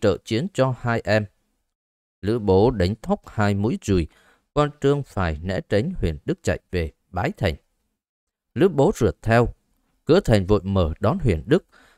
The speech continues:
Nào ngờ Lữ Bố dẫn quân như bay xông thẳng vào thành. Huyền Đức vội chạy ra cửa Tây, bỏ cả vợ con gia quyến. Lữ Bố ra lệnh chiêu an. Mê Trước nói, "Việc này do Tào Tháo chứ không phải Huyền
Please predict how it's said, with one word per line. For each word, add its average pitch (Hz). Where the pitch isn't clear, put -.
Nào 113
ngờ 110
Lữ 165
Bố 123
dẫn 110
quân 139
như 127
bay 117
xông 110
thẳng 78
vào 82
thành. 87
Huyền 113
Đức 196
vội 98
chạy 101
ra 156
cửa 87
Tây, 117
bỏ 95
cả 98
vợ 87
con 117
gia 104
quyến. 107
Lữ 156
Bố 135
ra 151
lệnh 117
chiêu 123
an. 110
Mê 101
Trước 160
nói, 110
"Việc 117
này 110
do 165
Tào 87
Tháo 104
chứ 170
không 135
phải 78
Huyền 80